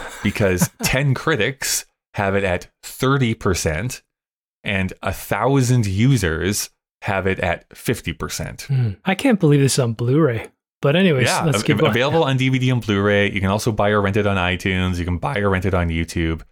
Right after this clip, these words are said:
Speaker 1: We should actually, you might be doing this. We should compile a list of movies that ought to be on Blu-ray and movies that
Speaker 2: Mm.
Speaker 1: ought not to be. 'Cause, uh, <laughs>
Speaker 2: Why did this get a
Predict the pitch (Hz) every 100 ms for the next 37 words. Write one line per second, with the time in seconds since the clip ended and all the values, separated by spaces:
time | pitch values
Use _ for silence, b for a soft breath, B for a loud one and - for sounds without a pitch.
0 | _ - 196 294 247 - 180 143 143 -
1 | _ _ 156 220 185 185 139 135 175 120
2 | 165 185 233 - 180 - 170 175 156 139
3 | 147 - - - 127 156 139 - 139 -
4 | - 139 170 - - 175 190 190 185 180
5 | 185 185 185 202 - 147 139 147 131 -
6 | 95 147 - 131 127 - 117 120 107 -
7 | _ _ - 135 110 - 107 - - -
8 | - - - - - 208 - - - -
9 | - - - - - 95 190 262 165 135
10 | 170 143 98